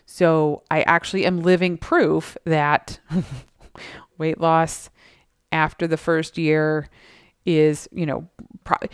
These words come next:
now, if you tell me, if, you know, if you're two or three months postpartum and, you know, you tell me, "Hey, this is the thing that matters to me," I'm gonna get on board. But we're gonna ask some questions first.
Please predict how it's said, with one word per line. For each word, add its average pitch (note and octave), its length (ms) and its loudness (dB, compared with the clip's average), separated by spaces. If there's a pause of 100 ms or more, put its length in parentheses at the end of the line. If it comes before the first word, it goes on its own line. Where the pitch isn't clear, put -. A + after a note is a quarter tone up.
(140)
now, F3 300 6
if F#3+ 140 0
you A#3 140 2
tell A3 340 2
me, D3 480 -2 (280)
if, F3+ 160 0 (140)
you F3 160 -2
know, C#3+ 220 -4
if E3 140 -4
you're E3+ 280 2 (340)
two - 200 -2
or A3 80 2
three F#3+ 200 -4
months E3+ 260 -2
postpartum F3+ 960 0 (520)
and, D3+ 640 -2 (440)
you E3 100 -4
know, C#3 160 -4
you D#3 220 -4
tell D#3 240 -2
me, D3 220 -4
"Hey, - 440 -6 (100)
this D#3+ 180 0
is D#3+ 140 -4
the D3+ 100 -10
thing D#3+ 220 -2
that C#3+ 120 -4
matters D3 420 0
to A#3+ 120 -4
me," A#3 340 -2 (460)
I'm A#3 220 4
gonna G3+ 180 2
get F3 140 2
on D#3 220 2
board. A2+ 420 -8 (300)
But - 460 2 (420)
we're F3 160 0
gonna G#3 160 2
ask E3 380 0
some A3+ 240 -4
questions E3 540 -2
first. D#3+ 500 -8